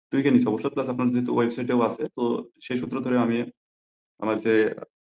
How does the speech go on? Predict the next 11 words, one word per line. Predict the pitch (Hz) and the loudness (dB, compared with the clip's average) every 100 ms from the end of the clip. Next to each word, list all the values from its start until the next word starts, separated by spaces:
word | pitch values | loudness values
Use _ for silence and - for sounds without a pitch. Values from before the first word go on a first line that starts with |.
| - | -4
আলেম | 113 113 | 2 4
ওলামা | 110 107 107 | 4 2 2
আছে | 104 104 | -2 -4
কিংবা | 107 104 101 110 - _ _ _ _ | -2 -2 -2 -6 -12 _ _ _ _
বড় | 110 110 | -2 -2
ভাই | 107 107 | -2 -2
বোনের | 107 107 | -2 -4
যেগুলো | 110 104 107 | -4 -2 -2
আছে, | 107 | -2
তাদের | 131 123 | -6 -4
সাথে | 120 120 | -4 -4